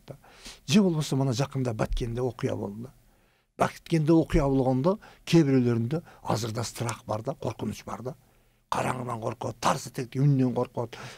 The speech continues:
жашоосу бузулуп калган да. Мурда спокойный жашоо. Ошол психический расстройство. Аларды атайын даярдаш керек, дарылаш керек. Аны таблеткалар менен дарыласа болот. Таблеткаларды берип,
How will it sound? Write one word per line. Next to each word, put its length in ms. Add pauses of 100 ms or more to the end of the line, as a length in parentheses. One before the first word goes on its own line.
жашоосу 440
бузулуп 320
калган 320
да. 140 (300)
Мурда 220
спокойный 540
жашоо. 240 (200)
Ошол 240
психический 520
расстройство. 580 (320)
Аларды 420 (200)
атайын 340
даярдаш 500
керек, 300 (180)
дарылаш 420
керек. 240 (400)
Аны 280
таблеткалар 600
менен 200
дарыласа 420
болот. 220 (400)
Таблеткаларды 680
берип, 300